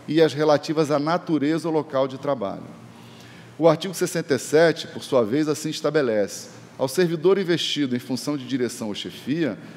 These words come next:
é devido uma gratificação pelo seu exercício. Parágrafo único. As funções gratificadas serão exercidas exclusivamente por servidores do quadro efetivo. Fecha aspas. Dos dispositivos legais transcritos, pode-se observar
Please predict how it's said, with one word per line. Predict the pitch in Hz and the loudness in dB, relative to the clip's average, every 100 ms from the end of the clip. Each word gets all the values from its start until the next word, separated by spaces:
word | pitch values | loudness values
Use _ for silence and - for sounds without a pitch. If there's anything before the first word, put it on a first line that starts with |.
| - | -4
é | 135 | -2
devido | 143 147 107 170 | 2 2 2 -2
uma | 170 160 | 2 0
gratificação | 131 160 185 - 185 170 139 - 147 | 4 4 4 0 -2 0 0 -2 -4
pelo | 160 147 | -2 -4
seu | - 156 | -4 -4
exercício. | 151 160 - 113 98 - - - - - - | -4 -6 -6 -6 -6 -12 -16 -16 -18 -16 2
Parágrafo | 143 135 143 143 165 | 6 6 4 0 0
único. | 160 175 175 - | 0 -2 -4 -2
As | 156 | -2
funções | - 156 160 156 | -2 -6 -6 -2
gratificadas | 156 156 - 151 131 113 113 | -2 -2 -10 -2 0 0 -2
serão | - 120 | -6 -2
exercidas | 127 120 95 98 139 139 127 - - - - | -2 -2 -6 -6 -4 -4 -6 -8 -18 -10 4
exclusivamente | 180 180 - 170 139 170 156 131 135 143 - | 4 4 0 0 0 2 2 4 4 2 -6
por | 131 | -12
servidores | - 135 123 110 117 | -8 -6 -4 -4 -4
do | 117 117 | -6 -2
quadro | 117 117 | 0 0
efetivo. | 117 131 120 123 131 123 135 - - - - | -2 -10 -10 -4 -2 -4 -10 -14 -20 -20 -6
Fecha | 131 127 - 110 85 | 0 0 0 -4 -4
aspas. | 80 - - - - - - - - | -10 -16 -20 -20 -20 -20 -20 -20 -12
Dos | 135 185 | -4 -2
dispositivos | 196 - 190 156 175 165 | -2 0 0 0 -6 -2
legais | 156 120 123 | 0 2 0
transcritos, | - 104 - 123 147 147 - | -2 -10 -8 0 0 0 -12
pode-se | - 160 160 | 0 0 0
observar | 143 - 117 95 120 143 120 - | -8 -2 -2 2 4 4 2 -8